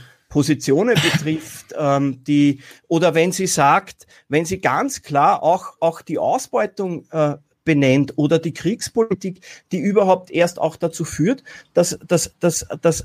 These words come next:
dass es zu solchen Flüchtlingsströmen kommen kann, weißt? So, mit so einer Schärfe und so einer Härte, wie das die Sarah Wagenknecht macht,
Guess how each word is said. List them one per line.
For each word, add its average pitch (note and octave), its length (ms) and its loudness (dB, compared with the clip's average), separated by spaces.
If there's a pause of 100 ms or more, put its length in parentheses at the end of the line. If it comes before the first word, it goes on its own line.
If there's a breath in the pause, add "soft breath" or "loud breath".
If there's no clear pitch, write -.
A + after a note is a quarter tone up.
(160)
dass E3 180 2
es E3+ 160 -2
zu E3 120 -4
solchen D#3+ 320 0
Flüchtlingsströmen E3 960 -2
kommen F#2+ 400 -6
kann, - 380 -18
weißt? - 360 -4 (240 loud breath)
So, F#3+ 340 2
mit D#3 220 2
so F#3+ 140 2
einer F3 280 2 (120)
Schärfe G3+ 600 0
und C#3+ 120 -6
so E3 100 -4
einer D#3+ 140 2
Härte, F3 420 0
wie F#3 100 -4
das D#3 180 0
die C#3+ 100 -8
Sarah C#3 340 0
Wagenknecht D3+ 640 -4
macht, C#3 260 -2